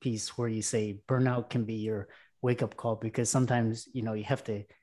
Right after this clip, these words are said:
hit rock bottom before you actually, you know, wake up and,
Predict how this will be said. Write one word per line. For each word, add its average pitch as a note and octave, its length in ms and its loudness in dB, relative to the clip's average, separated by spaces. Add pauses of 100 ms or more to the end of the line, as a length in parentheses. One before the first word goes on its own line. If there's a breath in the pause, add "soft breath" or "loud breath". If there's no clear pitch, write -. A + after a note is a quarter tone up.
(140)
hit C3+ 200 4
rock A2 300 4
bottom A#2 400 2
before G#2+ 320 -6
you G#2 260 -8
actually, G#2+ 600 -8 (400)
you B2+ 120 0
know, G#2 100 -4
wake A2 340 -2
up A#2+ 240 0
and, G2+ 300 -8